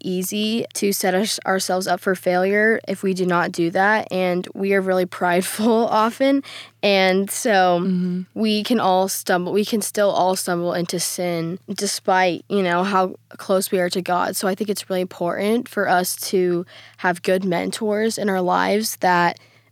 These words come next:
Speaker 1: um, will just lead us closer to God and help us strengthen our faith.
Speaker 2: Yeah, that's great. It's so,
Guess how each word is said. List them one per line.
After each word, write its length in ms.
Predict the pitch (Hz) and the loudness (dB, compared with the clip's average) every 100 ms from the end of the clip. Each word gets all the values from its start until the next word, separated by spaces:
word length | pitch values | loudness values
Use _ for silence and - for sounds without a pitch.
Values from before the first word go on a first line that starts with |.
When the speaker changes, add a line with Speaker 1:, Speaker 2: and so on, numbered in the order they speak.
| - | -2
Speaker 1:
um, 280 | 196 180 175 | 2 2 2
will 100 | 180 | 0
just 220 | 185 - | 0 -4
lead 200 | 190 180 185 | 0 2 2
us 120 | 190 | 0
closer 380 | - 170 - 190 | -2 -4 -2 -6
to 80 | |
God 540 | 180 190 170 202 226 247 | -4 -2 0 0 -2 -6
and 300 | - 196 196 - - | -4 -2 -4 -8 -12
help 280 | 185 180 180 | -4 -2 -2
us 140 | 185 | -4
strengthen 560 | - - - 202 202 - | -4 -6 -8 -8 -8 -10
our 160 | - - | -10 -10
faith. 480 | - - - - - | -12 -16 -16 -20 -6
Speaker 2:
Yeah, 260 | 214 240 180 | -2 -2 -4
that's 240 | 202 - | -8 -8
great. 380 | 175 180 196 208 | -10 -6 -4 -4
It's 160 | 190 - | -4 -6
so, 420 | - 208 202 190 | -2 0 2 0